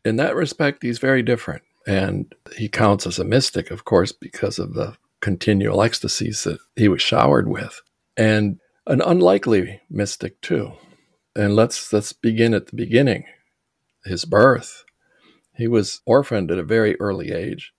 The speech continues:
His father died. His mother raised him. And he was not, by any accounts,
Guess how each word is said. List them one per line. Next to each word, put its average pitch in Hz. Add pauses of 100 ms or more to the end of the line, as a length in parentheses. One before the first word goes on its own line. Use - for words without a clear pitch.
His -
father 101
died. 92 (100)
His -
mother 110
raised -
him. 110 (500)
And 117
he 131
was 143
not, 165 (280)
by 113
any 156
accounts, -